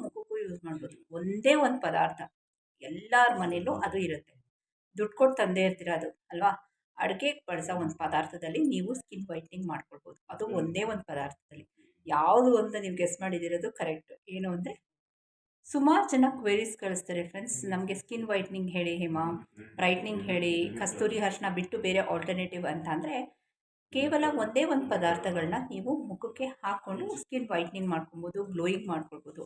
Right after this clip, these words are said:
ಆ ನಿಟ್ಟಿನಲ್ಲಿ ನೋಡಕ್ ಹೋದ್ರೆ, ನಾನಿವತ್ತು ನೀವು ಅಡ್ಗೆ ಮನೇಲಿ ಬಳಸೋ ಒಂದು ವೆಜಿಟೇಬಲ್, ಒಂದು ತರಕಾರಿಯಿಂದ ಸ್ಕಿನ್ ವೈಟ್ನಿಂಗ್ ಮಾಡ್ಕೊಳ್ಬೋದು. ಅದು ನೀವು ಕೈಗೂ ಅಪ್ಲೈ ಮಾಡ್ಬೋದು, ಪ್ಲಸ್ ಮುಖಕ್ಕೂ ಅಪ್ಲೈ ಮಾಡ್ಬೋದು.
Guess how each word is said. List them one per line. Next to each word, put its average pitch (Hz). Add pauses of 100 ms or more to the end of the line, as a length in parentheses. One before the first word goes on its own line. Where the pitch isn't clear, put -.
ಆ 240
ನಿಟ್ಟಿನಲ್ಲಿ 233
ನೋಡಕ್ 185
ಹೋದ್ರೆ, 208
ನಾನಿವತ್ತು 185 (600)
ನೀವು 294 (100)
ಅಡ್ಗೆ 185
ಮನೇಲಿ 247
ಬಳಸೋ 170 (120)
ಒಂದು 190
ವೆಜಿಟೇಬಲ್, 165
ಒಂದು 196
ತರಕಾರಿಯಿಂದ 180
ಸ್ಕಿನ್ 226
ವೈಟ್ನಿಂಗ್ 165
ಮಾಡ್ಕೊಳ್ಬೋದು. - (320)
ಅದು 196
ನೀವು 240 (520)
ಕೈಗೂ 247
ಅಪ್ಲೈ 180
ಮಾಡ್ಬೋದು, 160
ಪ್ಲಸ್ - (160)
ಮುಖಕ್ಕೂ 196
ಅಪ್ಲೈ 151
ಮಾಡ್ಬೋದು. -